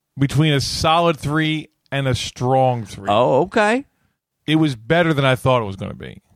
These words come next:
Speaker 2: Yeah, it, it could have easily been not that
Speaker 1: It could have
Speaker 2: great.
Speaker 1: been horrible.
Speaker 2: Yes.
Speaker 1: I was ready for it to be horrible.
Speaker 2: Yes.
Speaker 1: Even though Jimmy Caan's in it, that doesn't mean anything. It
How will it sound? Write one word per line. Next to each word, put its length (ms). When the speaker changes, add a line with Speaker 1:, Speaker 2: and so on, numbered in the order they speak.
Speaker 2:
Yeah, 560
it, 380
it 140
could 140
have 160
easily 420
been 220
not 220
that 100
Speaker 1:
It 80
could 140
have 60
Speaker 2:
great. 120
Speaker 1:
been 80
horrible. 420
Speaker 2:
Yes. 200
Speaker 1:
I 60
was 180
ready 260
for 220
it 20
to 60
be 240
horrible. 580
Speaker 2:
Yes. 440
Speaker 1:
Even 200
though 100
Jimmy 240
Caan's 460
in 120
it, 100
that 100
doesn't 120
mean 100
anything. 300
It 60